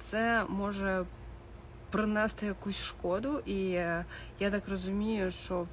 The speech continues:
в серпні місяці, якщо брати Україну, то можливі якісь, ем,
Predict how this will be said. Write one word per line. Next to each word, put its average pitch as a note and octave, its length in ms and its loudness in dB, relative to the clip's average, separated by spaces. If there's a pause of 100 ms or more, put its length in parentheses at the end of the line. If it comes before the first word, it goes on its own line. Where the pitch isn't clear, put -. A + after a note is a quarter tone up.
(120)
в - 40 -10
серпні G3 520 0
місяці, A3 640 -2
якщо F3 520 -2
брати E3+ 400 -2
Україну, A3 680 0 (100)
то E3+ 220 -2
можливі G3 520 0
якісь, F#3 520 -2 (580)
ем, F3+ 640 0